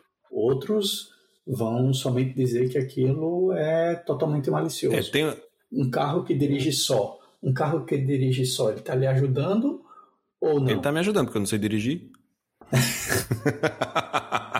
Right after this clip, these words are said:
Speaker 1: Tá vendo? Mas aí é onde vo-, aí é onde vem. Ele vai tá atendendo um público, por exemplo, né? Porque não pode acontecer isso, é, de você, pelo menos aqui, você não pode vender um carro pra uma pessoa que não tenha a carteira de habilitação.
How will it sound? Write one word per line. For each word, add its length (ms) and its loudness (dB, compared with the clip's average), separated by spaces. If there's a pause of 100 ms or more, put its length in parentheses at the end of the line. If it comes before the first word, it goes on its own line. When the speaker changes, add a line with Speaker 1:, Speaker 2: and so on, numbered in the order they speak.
(680)
Speaker 1:
Tá 120 -2
vendo? 480 0 (360)
Mas 540 0 (300)
aí 300 2
é 60 2
onde 220 0
vo-, 280 2 (380)
aí 220 2
é 60 0
onde 200 2
vem. 440 0 (160)
Ele 180 2
vai 280 0
tá 340 0
atendendo 560 0
um 60 0
público, 720 0 (960)
por 100 0
exemplo, 400 0
né? 120 0
Porque 220 -4
não 240 2
pode 520 0
acontecer 560 0
isso, 560 0 (460)
é, 340 2
de 260 -4
você, 360 2
pelo 320 0
menos 200 0
aqui, 280 0
você 260 0
não 140 0
pode 260 0
vender 260 2
um 100 -4
carro 360 0
pra 240 0
uma 140 -4
pessoa 280 0
que 120 -6
não 200 0
tenha 400 -2
a 80 4
carteira 420 -2
de 80 -2
habilitação. 720 0